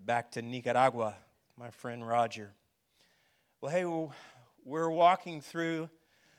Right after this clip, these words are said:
the book of Acts together. Anybody reading the book of Acts? I wanna encourage you. It's not too late to jump in. And, uh, oh, it's been so much fun. And I just, I just remember the first time I read the book of Acts, and I thought,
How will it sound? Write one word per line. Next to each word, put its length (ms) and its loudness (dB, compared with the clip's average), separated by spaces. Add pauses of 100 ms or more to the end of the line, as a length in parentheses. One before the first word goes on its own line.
the 120 0
book 200 4
of 100 2
Acts 340 8
together. 400 4
Anybody 360 4
reading 240 0
the 80 -2
book 140 -2
of 100 0
Acts? 400 0
I 60 -8
wanna 160 -8
encourage 480 -2
you. 100 -4
It's 140 -8
not 200 -2
too 160 -8
late 280 -2
to 80 -8
jump 400 -2
in. 340 -2 (840)
And, 440 -2
uh, 380 4 (420)
oh, 340 6 (100)
it's 140 -14
been 160 -12
so 380 -4
much 280 -10
fun. 320 -14 (120)
And 80 -8
I 100 0
just, 280 -4 (420)
I 60 4
just 180 2
remember 320 6
the 80 0
first 320 0
time 220 0
I 60 4
read 240 4
the 60 0
book 200 0
of 80 0
Acts, 380 4
and 100 -6
I 80 -4
thought, 320 2